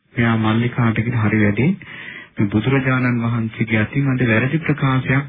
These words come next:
පිට වෙලා තියෙනවා. ප්‍රේමවත්තුන් නිසා ශෝකය හට ගන්නවා කියලා.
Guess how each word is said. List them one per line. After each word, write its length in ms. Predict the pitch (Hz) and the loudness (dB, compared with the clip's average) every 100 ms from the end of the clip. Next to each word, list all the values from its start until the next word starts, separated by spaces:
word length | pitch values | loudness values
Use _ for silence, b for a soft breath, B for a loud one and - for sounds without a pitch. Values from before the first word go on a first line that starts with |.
| - | -4
පිට 180 | - 127 | -4 0
වෙලා 320 | 120 110 110 | 0 0 0
තියෙනවා. 400 | - 107 - - - - | 0 -2 -2 -8 -14 -4
ප්‍රේමවත්තුන් 920 | 123 156 196 160 143 - 143 127 120 | 0 2 2 2 0 -2 0 2 2
නිසා 440 | 110 - 107 104 | 0 -2 -2 -2
ශෝකය 500 | 107 - 139 165 - | -4 0 2 2 0
හට 200 | 120 104 | -2 -2
ගන්නවා 420 | 104 - - - - | -2 -4 -6 -10 -10
කියලා. 280 | - - | -12 -12